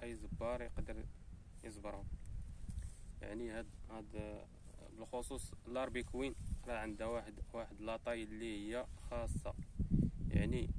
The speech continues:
خاصنا ن-، الا بغينا نزبروا الزيتون ديالنا خاصنا ن-، نقلبوا على زبار يكون، آه، حريفي، يعني يكون عارف، آه، كي-، كي-،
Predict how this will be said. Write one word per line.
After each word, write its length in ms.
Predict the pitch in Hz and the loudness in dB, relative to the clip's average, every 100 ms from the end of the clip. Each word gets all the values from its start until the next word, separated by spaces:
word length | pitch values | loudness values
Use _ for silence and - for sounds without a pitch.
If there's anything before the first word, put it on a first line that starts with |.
| - - | 4 4
خاصنا 360 | 117 - 117 | 2 0 0
ن-، 280 | 117 117 110 - | 2 2 0 4
الا 160 | 127 120 | 4 6
بغينا 240 | 120 123 | 4 4
نزبروا 320 | 123 113 110 117 | 2 2 2 2
الزيتون 380 | 113 - 117 | 2 2 0
ديالنا 260 | 110 117 123 - | 0 4 4 4
خاصنا 340 | 120 - 117 | 0 0 0
ن-، 120 | 113 - - - - - - | 0 -2 -4 -2 -2 -2 -4
نقلبوا 480 | - 123 120 117 117 | -4 -2 -2 0 0
على 320 | 110 117 107 - - - - - - - - - | 4 6 10 10 8 4 0 0 -2 -4 -6 2
زبار 440 | - 120 127 131 - | 4 8 8 6 0
يكون، 460 | 120 117 - - - - - | -2 10 12 12 10 0 0
آه، 480 | 113 110 110 113 - - 107 | 2 2 8 12 12 10 6
حريفي، 400 | 123 123 - - - - - - - - - - - - - | 6 4 0 -2 -6 -8 -8 -8 -8 -4 -4 -4 -8 -6 -4
يعني 260 | 107 113 113 | -2 -2 -4
يكون 360 | 110 - 113 | -6 -4 -2
عارف، 580 | 107 113 127 127 - - | 2 4 6 4 0 -2
آه، 220 | 113 113 - - - - - - - | 0 0 -2 -6 -8 -8 -8 -8 -8
كي-، 140 | - - - - | -8 -8 -10 -10
كي-، 160 | - | -6